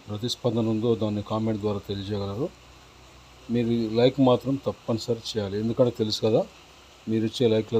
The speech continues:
ద్వారా ఈ వీడియో మరి ముందుకెళ్తుంది, అనేకులకు చూడడానికి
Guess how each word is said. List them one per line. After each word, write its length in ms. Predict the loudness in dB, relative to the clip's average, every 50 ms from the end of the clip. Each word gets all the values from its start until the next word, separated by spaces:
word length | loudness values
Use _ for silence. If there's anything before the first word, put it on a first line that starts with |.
| 0
ద్వారా 240 | 0 0 0 0 0 0 -2 -8 -10 -6 -4
ఈ 20 | -2 0 0
వీడియో 200 | 0 2 2 2 2 2
మరి 120 | 0 -2 -2 -2
ముందుకెళ్తుంది, 720 | -2 -2 -2 -2 -2 -2 -4 -4 -4 -4 -2 -2 -2 -4 -4 -8 -14 -20 -20 -20 -20 -20 -20 -20 -20 -20 -20 -14 -8 -4
అనేకులకు 600 | 0 2 2 2 2 4 4 2 2 2 0 -4 -4 -6 -8 -10 -16 -20 -16 -4
చూడడానికి 500 | -2 0 4 6 6 6 6 4 0 0